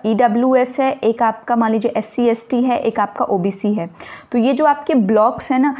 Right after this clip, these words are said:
इन blocks में ही आपका competition है। अब ईडब्ल्यूएस में अगर top scorer किसी बच्चे ने जो है जितने भी marks पाए हैं, मान लीजिए unreserved में किसी ने वन twenty marks highest ही पाए,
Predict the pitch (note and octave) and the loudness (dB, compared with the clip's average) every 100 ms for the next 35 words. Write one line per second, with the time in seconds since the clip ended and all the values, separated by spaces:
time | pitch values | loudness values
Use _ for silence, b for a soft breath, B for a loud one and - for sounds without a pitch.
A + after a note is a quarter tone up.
0 | B - D4 D4+ A3 A3 A3+ - C4 C4+ | B -2 2 4 4 2 0 -2 -2 0
1 | D4+ - A3 B3 B3 G#3 A3+ A3+ A3 G#3+ | 0 0 -2 -4 -2 -2 -2 -2 -2 -2
2 | G3 F3+ - A3 - B3+ B3+ A#3+ C#4 C#4 | -2 -2 -2 -4 0 0 2 2 2 2
3 | C#4 C#4 C#4 C#4 A#3+ C4+ - B3+ C4 C4 | 2 0 0 0 -2 -2 -2 2 2 0
4 | B3+ A3+ A3 - B3+ A#3+ C#4 B B B | -2 -2 -2 -2 0 2 0 B B B
5 | B - A#3 B3 A#3+ B3+ D#4 D4+ A#3+ A3+ | B 0 2 2 0 2 2 2 2 0
6 | - - G#3 G#3 A3 A3+ A3+ - A#3+ A#3+ | -2 -2 0 2 2 2 0 0 2 2
7 | A3+ A#3+ A3+ A#3 B3 A#3+ A#3+ B3 A3 A3 | 2 2 2 0 0 0 0 0 2 0
8 | A#3+ A#3 A3 A#3 A3+ G#3+ A3+ G#3 F#3+ G3+ | 2 2 0 2 2 0 -4 -2 0 2
9 | B3 - - C4+ C4 F3 | 0 -4 -2 -2 0 -2